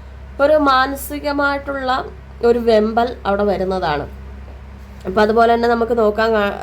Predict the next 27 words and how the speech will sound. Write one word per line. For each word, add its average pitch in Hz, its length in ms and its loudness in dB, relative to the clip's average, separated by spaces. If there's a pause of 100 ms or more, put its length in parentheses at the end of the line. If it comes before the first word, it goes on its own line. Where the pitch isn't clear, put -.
ആ, 202 100 -2
നോക്കുമ്പോൾ 214 480 0
കാണുന്ന 214 300 0
ഒരു 214 100 0
കാര്യം 202 180 0
എന്ന് 202 120 0
വെച്ചാൽ 196 480 -4 (640)
ഈ 285 100 0
ഒരു 302 120 2
പേഴ്സൻ്റെ 254 680 0
കാര്യത്തിൽ 208 460 -2 (320)
King 233 160 2
of 247 180 0 (160)
Wands 202 380 0
വന്നിട്ടുണ്ട്. 165 460 -4 (720)
ആ, 190 380 2
ഡിവൈൻ 233 500 0
പറയുന്നത് 247 640 0 (360)
നിങ്ങൾക്ക്, 285 720 0 (300)
ആ, 220 180 0
നിങ്ങളെ 269 580 0 (160)
ഈ 254 140 -4
ഒരു 247 120 0
പേഴ്സൺ 226 680 0 (120)
ഈ 220 120 0
ഒരു 220 140 2
സമയത്ത് 220 600 0